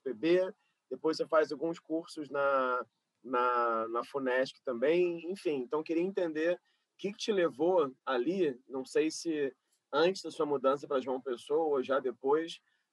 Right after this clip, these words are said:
a se interessar por arte em sentido amplo. Teve algum episódio? Como é que foi esse seu encaminhamento, digamos assim?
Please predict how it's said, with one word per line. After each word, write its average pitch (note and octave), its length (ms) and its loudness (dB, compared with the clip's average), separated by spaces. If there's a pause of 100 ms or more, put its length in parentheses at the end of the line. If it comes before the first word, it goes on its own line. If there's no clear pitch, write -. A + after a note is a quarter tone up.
a C#3 160 2
se - 160 -4
interessar D3+ 800 2 (160)
por D3+ 180 0
arte C3+ 440 0 (180)
em C#3 140 -8
sentido C#3 640 -8
amplo. C3+ 360 2
Teve C3 180 -4
algum C3+ 240 -2
episódio? D3 720 2
Como C3+ 140 -10
é D3 80 -4
que - 80 -18
foi D3+ 340 0 (340)
esse C3 160 -4
seu D3 120 -2
encaminhamento, D3 840 -2
digamos G#2+ 380 -6
assim? G2 320 -12